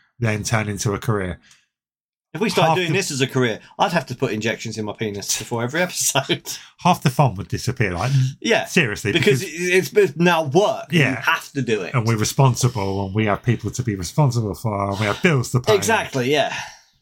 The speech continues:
Speaker 1: But male porn star.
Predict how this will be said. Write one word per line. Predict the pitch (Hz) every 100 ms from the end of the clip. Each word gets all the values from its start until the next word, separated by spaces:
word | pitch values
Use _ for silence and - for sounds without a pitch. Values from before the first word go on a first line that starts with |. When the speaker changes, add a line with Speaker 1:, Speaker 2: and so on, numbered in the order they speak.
| _ _ _ _
Speaker 1:
But | 165 156 - _ _ _ _ _ _ _ _ _ _ _ _ _ _ _ _ _ 135
male | 160 160 135
porn | 135 117 90
star. | - 85 80